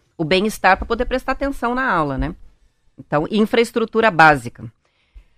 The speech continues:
São sete horas e vinte e sete minutos e a alta do preço da gasolina faz o etano-, o etanol ser atualmente mais vantajoso em nove das vinte e seis capitais pesquisadas no mais recente levantamento da A N P.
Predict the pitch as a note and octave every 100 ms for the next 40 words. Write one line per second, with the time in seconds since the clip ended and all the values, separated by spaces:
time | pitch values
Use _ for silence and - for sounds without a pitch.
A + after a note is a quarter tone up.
0 | _ _ - C#4+ C#4+ C4+ C4+ C4+ B3 A#3+
1 | A#3+ - A#3+ A#3+ A3 A#3+ D4+ C4 G3 A3
2 | A3+ B3 C#4 A#3 A3+ A#3 - G#3+ G3+ G3
3 | F#3 F#3 C4+ B3+ F#3 - G#3 A3 B3+ B3
4 | A#3+ G#3+ F#3 - F#3 G3 G3 F#3 G3+ A#3+
5 | A3 A3 A3+ G#3+ G#3 B3 - A3+ A#3+ C#4+
6 | B3+ C4 B3 G#3 D#3+ E3+ F3 F#3 B3 -
7 | A3 G#3+ G#3+ A3+ B3+ A#3+ A#3 G3+ C#4 -
8 | - A#3+ - - G#3 G#3 - G#3+ A3 G3
9 | F#3 F#3+ G3 A3 G#3 G3+ G#3 G#3+ G#3 G#3
10 | G#3 G#3 G3+ G#3 G#3 F#3+ F#3+ G3 G3+ G3
11 | G#3+ B3+ - G#3+